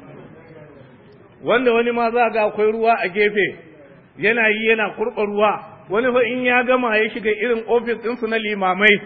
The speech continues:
da za ka shiga, kai ba ruwanka da suhur. Abin da yake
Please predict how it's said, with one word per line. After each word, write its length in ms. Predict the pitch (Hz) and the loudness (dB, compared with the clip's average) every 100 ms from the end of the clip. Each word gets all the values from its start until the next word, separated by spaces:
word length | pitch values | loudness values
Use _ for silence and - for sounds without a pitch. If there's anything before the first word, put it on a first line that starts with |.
| - - - | -12 -8 2
da 220 | 190 190 | 2 4
za 240 | 226 277 277 | 4 2 2
ka 80 | 226 | 0
shiga, 560 | 214 208 208 214 208 - | 0 2 4 6 4 2
kai 140 | 233 247 | 4 6
ba 160 | 285 240 | 4 4
ruwanka 320 | 247 247 226 | 2 2 0
da 100 | 185 | -2
suhur. 440 | 196 196 247 165 - - - - - - - - - - - - - - - - - - - - - | -2 2 2 2 -10 -18 -20 -18 -16 -14 -12 -12 -12 -12 -12 -12 -12 -14 -14 -14 -16 -18 -20 -18 -8
Abin 320 | 143 233 302 | -6 -2 0
da 60 | 262 | 2
yake 280 | 262 269 | 2 2